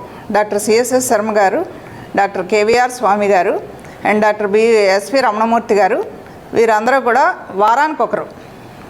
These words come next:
వచ్చి వారి సర్వీసెస్ అందిస్తారు. So, అరవై ఐదు సంవత్సరములు పైబడిన వృద్ధులందరూ కూడా వారి ఆధార్ కార్డు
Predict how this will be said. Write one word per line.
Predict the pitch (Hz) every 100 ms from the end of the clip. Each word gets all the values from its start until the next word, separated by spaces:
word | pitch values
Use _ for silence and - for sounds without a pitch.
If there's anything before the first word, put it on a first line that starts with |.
| -
వచ్చి | 208 226 294
వారి | 285 254
సర్వీసెస్ | 240 220 240 247 254
అందిస్తారు. | 196 185 190 - - - - - - - - - - -
So, | 240
అరవై | 254 220 226 262
ఐదు | 269 269
సంవత్సరములు | 269 233 254 294 294
పైబడిన | 233 220 247 262
వృద్ధులందరూ | 233 196 196 240 208 208
కూడా | 208 254 233 370 - - - - -
వారి | 220 220 220
ఆధార్ | 185 208 277
కార్డు | 277 262 220 202 220 214